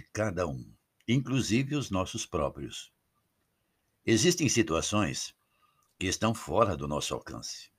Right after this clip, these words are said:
Por exemplo, não se pode forçar a educação de uma pessoa se ela não quiser. Outro aspecto é forçar um ato de bondade, às vezes,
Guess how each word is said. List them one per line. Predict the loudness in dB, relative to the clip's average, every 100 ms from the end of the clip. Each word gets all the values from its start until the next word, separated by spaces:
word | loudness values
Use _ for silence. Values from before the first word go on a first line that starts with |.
| _ _ _ _
Por | -2
exemplo, | -2 2 2 2 -4 -10 _ _ _ _ _ _ _ _
não | 0 2
se | 4
pode | 2 2 2
forçar | 4 2 4 6 8
a | 8
educação | 6 2 2 2 2 2 0 0
de | -2
uma | 0 2
pessoa | 0 0 0 0 -2
se | -4 -2
ela | 2 4
não | 4 2
quiser. | 0 4 4 2 -6 -18 _ _ _ _ _ _ _ _ _ _ _ _ _ _ _ _ _ _
Outro | 6 8 6
aspecto | 4 4 4 4 -2 -4 -6 -8 -2
é | -2 -2 _
forçar | -6 -2 -2 -2 -4 -2 0
um | 2 0 0
ato | -2 0 0
de | 0
bondade, | 0 -2 2 2 2 0 -4
às | -4 -4
vezes, | -2 -2 -2 -4 -8 -8